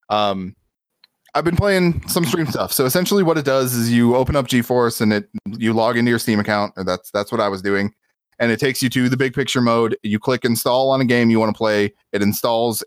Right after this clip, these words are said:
instantly, and then you can play it. Well, I was noticing that some games were performing very bad compared to others, and I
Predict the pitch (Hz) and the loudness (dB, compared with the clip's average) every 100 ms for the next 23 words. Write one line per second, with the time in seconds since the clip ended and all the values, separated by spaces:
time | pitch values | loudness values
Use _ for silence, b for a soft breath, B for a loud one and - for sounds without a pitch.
0 | - 139 - 127 113 104 104 104 95 104 | -2 0 0 -2 0 0 0 0 0 0
1 | 151 220 143 - _ _ _ _ _ _ | 0 0 -2 -6 _ _ _ _ _ _
2 | _ - 147 160 170 160 226 240 226 208 | _ -2 2 4 4 4 2 2 2 2
3 | 165 143 - - 131 131 117 120 120 120 | 2 0 0 0 0 2 2 2 2 0
4 | 110 104 120 113 110 107 104 101 _ _ | -2 -2 0 2 2 2 0 -2 _ _
5 | _ _ _ - 107 131 131 127 127 117 | _ _ _ -14 -6 -2 2 2 2 0
6 | 104 110 127 - _ _ _ _ _ _ | 0 0 -2 -8 _ _ _ _ _ _
7 | - 127 117 127 123 120 120 107 117 156 | -8 -4 0 0 0 2 2 2 2 0
8 | 196 - - _ _ _ _ _ _ 107 | -2 -8 -14 _ _ _ _ _ _ -2
9 | 104 | -2